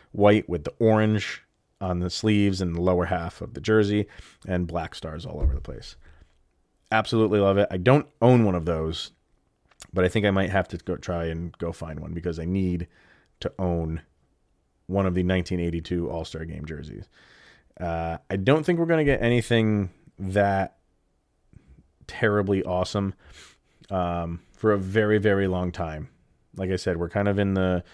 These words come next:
the mo-, jerseys are cyclical with how crazy we get. If you remember, remember, like, the Houston Rocket jerseys after they got out of the red, and they had those, like, bold pinstripes. I'll never forget the Toronto Raptors,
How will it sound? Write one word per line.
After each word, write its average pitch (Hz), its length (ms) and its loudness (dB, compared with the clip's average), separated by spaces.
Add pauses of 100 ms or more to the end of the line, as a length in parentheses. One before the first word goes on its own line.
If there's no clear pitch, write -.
(460)
the 90 100 -4
mo-, 92 220 0
jerseys 147 640 0
are 123 220 2
cyclical 90 720 -2
with 87 440 -4 (200)
how 95 480 -2
crazy 101 560 -2
we 87 140 0
get. 85 280 -2
If - 100 -14
you 110 100 0
remember, 107 360 2
remember, 123 260 0
like, 160 180 0
the 85 60 -8
Houston 87 380 -8
Rocket - 380 -8
jerseys 98 520 -2 (560)
after 101 380 -4
they 98 240 0
got 95 300 -2
out 98 80 0
of 95 100 0
the 85 80 -4
red, 92 420 -2 (800)
and 98 80 -6
they 95 60 -2
had 101 140 -2
those, 95 120 0
like, 82 220 -6
bold 95 320 2
pinstripes. 95 720 -4 (480)
I'll 101 80 -2
never 120 420 2
forget 101 300 -2
the 92 80 -6
Toronto 95 340 0
Raptors, 90 640 -4